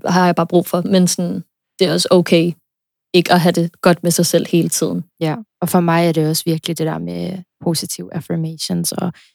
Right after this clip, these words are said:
Speaker 2: finde diversitet i alt, alle mine omgivelser. For eksempel Mino Ung. Altså, det
Speaker 1: Ja.
Speaker 2: har gjort så
Speaker 1: <laughs>
Speaker 2: meget for mig, at
Speaker 1: Ja.
Speaker 2: jeg er omringet af folk, der nogenlunde ligner mig. Altså, vi har samme værdier, det der med at kæmpe sammen.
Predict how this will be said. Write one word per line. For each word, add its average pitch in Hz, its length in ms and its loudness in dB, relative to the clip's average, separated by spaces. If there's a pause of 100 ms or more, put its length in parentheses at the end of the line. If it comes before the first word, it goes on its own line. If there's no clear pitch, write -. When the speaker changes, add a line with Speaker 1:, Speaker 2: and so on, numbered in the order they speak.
(340)
Speaker 2:
finde 220 300 8
diversitet 208 680 4
i 214 180 0
alt, 214 280 0 (220)
alle 233 260 6
mine 226 180 8
omgivelser. 208 640 4 (380)
For 214 60 4
eksempel 226 760 2
Mino 190 300 4
Ung. 185 280 2 (140)
Altså, 185 140 2
det 196 60 6
Speaker 1:
Ja. 190 100 10
Speaker 2:
har 208 280 8
gjort 233 220 8
så 247 180 6
Speaker 1:
<laughs> 208 60 6
Speaker 2:
meget 233 180 2
for 233 160 0
mig, 262 140 2 (160)
at 208 80 2
Speaker 1:
Ja. 202 80 6
Speaker 2:
jeg 190 100 6
er 185 100 4
omringet 208 580 -2
af 180 80 -2
folk, 196 280 -4
der 185 260 -4 (680)
nogenlunde 220 360 4
ligner 220 320 0
mig. 220 420 -2
Altså, 185 220 -6
vi 185 120 -4
har 180 160 -6
samme 185 340 -4
værdier, 208 600 0
det 196 180 -4
der 185 120 0
med 175 380 0
at 185 80 -8
kæmpe 175 340 -2
sammen. 190 460 -6